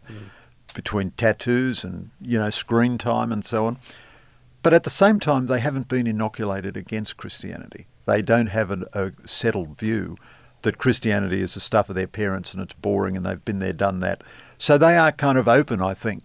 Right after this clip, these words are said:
Speaker 2: to direct appeal from Christians, you know. Um, so we should put our skates on and, uh,
Speaker 1: <laughs>
Speaker 2: and get moving with those folks. But those three factors, I think, coexist in our culture.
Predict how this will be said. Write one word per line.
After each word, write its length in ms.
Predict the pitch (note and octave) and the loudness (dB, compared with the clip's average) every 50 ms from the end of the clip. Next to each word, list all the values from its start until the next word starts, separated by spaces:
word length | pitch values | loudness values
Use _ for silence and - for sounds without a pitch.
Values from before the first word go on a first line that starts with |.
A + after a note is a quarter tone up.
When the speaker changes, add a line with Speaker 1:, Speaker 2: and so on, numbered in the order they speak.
| _ - | _ -8
Speaker 2:
to 100 | - G#2+ | -6 -2
direct 460 | F2+ B2 A#2+ C3 B2+ C#3+ C3+ - - | 2 4 6 6 6 4 4 2 -4
appeal 420 | A#2+ - - - C#3+ D3+ D#3 C3+ A#2 | -6 -6 -2 -2 0 0 0 -2 -6
from 280 | - - A2 F2 F2 | -4 -4 -4 -4 -4
Christians, 640 | F2 - - G2 - - - - - - - - - | -6 -8 -8 -8 -8 -8 -10 -10 -10 -10 -12 -12 -8
you 80 | A2 A2 | -6 -6
know. 320 | F#2+ F#2+ F#2 F#2 A#2+ G2+ - - - | -4 -4 -6 -6 -8 -10 -12 -16 -10
Um, 320 | - G2+ G2+ G2 G2+ G#2 | -4 -2 0 0 0 -2
so 160 | - - B2+ B2+ | 0 4 6 6
we 100 | D3 D3+ | 6 6
should 160 | - D3+ - | 6 4 2
put 140 | - C3 A#2 | 2 4 6
our 120 | G#2 G2 | 6 6
skates 460 | - - - - B2 C#3+ C#3+ - - - | 4 2 2 4 4 4 4 0 0 0
on 180 | G2 F2+ F2 | 0 0 0
and, 260 | F2+ F2 E2+ E2+ - | -2 -4 -4 -4 0
uh, 180 | G2 F#2 F2+ F2 - - - - | 0 0 0 0 -2 -4 -4 -4
Speaker 1:
<laughs> 240 | - - C#3 - | -2 -2 0 2
Speaker 2:
and 140 | - G#2 G#2 | 2 2 4
get 180 | G2 A#2+ G#2+ F#2+ | 4 4 4 4
moving 380 | B2 A#2+ C#3 D#3+ C#3+ B2 F#2+ | 4 6 6 6 6 4 2
with 120 | F#2+ F#2 D#2 | 0 0 2
those 220 | F#2+ F#2+ G2 - | 0 0 0 -2
folks. 360 | - - A2 F#2+ G2 G#2+ - | -4 0 2 2 2 0 -2
But 400 | - - C#3+ C3+ C3+ - - C3 | 0 4 4 4 4 0 -8 2
those 260 | B2 D3 D#3+ E3+ - - | 6 8 8 8 6 4
three 240 | - - E3+ D#3+ | 2 4 4 4
factors, 460 | C#3 - - C#3+ C#3 - - G#2+ E2+ G2 | 4 4 4 4 4 4 0 -2 0 2
I 100 | F#2+ G2 | 2 2
think, 220 | G2 G#2 G#2 - | 2 0 -2 -2
coexist 580 | - B2 A#2 G#2+ G2 D#2+ - A2 G#2 - - - | 0 2 2 2 2 0 -2 -4 -4 -4 -4 -6
in 100 | F#2 F2 | -4 -4
our 120 | F2 F2 | -4 -6
culture. 420 | - - G2 F2 - - - F2+ | -4 -4 -4 -4 -4 -6 -12 -12